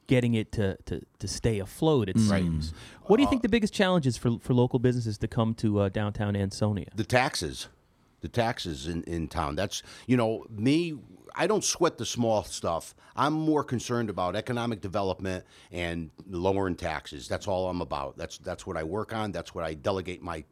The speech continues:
Speaker 3: my staff to do every day. That's what we work on, and to bring more businesses in. I know that, um, uh, Fitzpatrick's gonna be doing a million dollar renovation in the next month or so on their building. Uh, also,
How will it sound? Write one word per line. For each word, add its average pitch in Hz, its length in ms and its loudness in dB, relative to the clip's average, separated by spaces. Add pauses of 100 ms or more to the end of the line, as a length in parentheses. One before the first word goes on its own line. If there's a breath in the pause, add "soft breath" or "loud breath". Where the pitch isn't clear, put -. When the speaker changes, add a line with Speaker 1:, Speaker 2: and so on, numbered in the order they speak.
(180)
Speaker 3:
my 71 160 -6
staff 107 420 -2
to 92 80 -10
do 95 500 0
every 98 220 -2
day. 76 340 -4 (220 loud breath)
That's 90 220 -2
what 95 100 -8
we 87 100 -4
work 85 300 -2
on, 71 200 -6 (200 loud breath)
and 82 140 -4
to 95 80 -4
bring 95 240 0
more 92 160 0
businesses 85 560 -4
in. 78 160 -6 (320 loud breath)
I 104 140 2
know 139 300 2
that, 117 400 -2
um, 95 560 -2 (680)
uh, 80 300 -6
Fitzpatrick's 123 720 -6
gonna 104 140 -2
be 95 100 -6
doing 101 180 -2
a 87 60 -4
million 113 340 -2
dollar 110 260 -4
renovation 95 720 -4 (340)
in 87 100 -6
the 87 60 -4
next 90 240 -6
month 101 220 -2
or 80 80 -8
so 67 320 -10 (220)
on 80 140 -8
their 80 120 -8
building. 71 500 -6 (500 loud breath)
Uh, 92 180 -2 (260)
also, 98 600 2